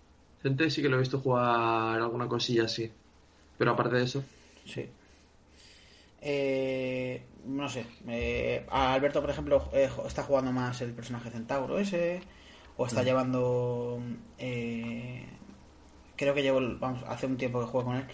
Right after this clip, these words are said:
Speaker 2: Me parece que lleva el portapié también. Eh, bueno, mm, o sea, no, no tan bien, porque este tío lleva un Bislor. Pero bueno, al final son pequeños, pequeños cambios. Lo que sí que siempre
Speaker 3: <laughs>
Speaker 2: suelo ver es que las gorgonas están ahí.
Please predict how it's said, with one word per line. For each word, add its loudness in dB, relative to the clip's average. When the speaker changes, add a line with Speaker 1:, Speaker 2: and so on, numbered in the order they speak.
Speaker 2:
Me -12
parece -2
que 4
lleva 10
el 4
portapié -4
también. -4
Eh, 0
bueno, 0
mm, -4
o -8
sea, 0
no, 2
no 4
tan 4
bien, -2
porque -6
este -8
tío -2
lleva 2
un -2
Bislor. -4
Pero 10
bueno, 12
al 2
final 4
son 2
pequeños, 0
pequeños -2
cambios. -4
Lo 0
que -2
sí -2
que -2
siempre 4
Speaker 3:
<laughs> -
Speaker 2:
suelo 6
ver 8
es -6
que 0
las 4
gorgonas -2
están -8
ahí. -10